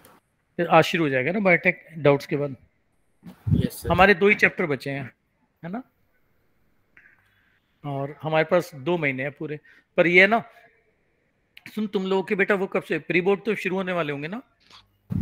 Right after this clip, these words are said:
Speaker 2: सर, शुरू हो गए हैं।
Speaker 1: हो गए, हाँ, वही तो। फिर board मिड नवंबर से शुरू हो जाएंगे ना?
Speaker 2: सर, board तीन दिसंबर से।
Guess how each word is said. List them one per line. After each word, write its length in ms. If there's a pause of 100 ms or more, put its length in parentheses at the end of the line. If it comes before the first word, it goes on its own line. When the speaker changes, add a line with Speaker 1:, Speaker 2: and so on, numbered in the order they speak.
(100)
Speaker 2:
सर, 300
शुरू 300
हो 80
गए 140
हैं। 440 (120)
Speaker 1:
हो 160
गए, 100
हाँ, 220
वही 180
तो। 140 (480)
फिर 100
board 600 (160)
मिड 500
नवंबर 420
से 120
शुरू 180
हो 40
जाएंगे 260
ना? 160 (2000)
Speaker 2:
सर, 220
board 400
तीन 200
दिसंबर 440
से। 200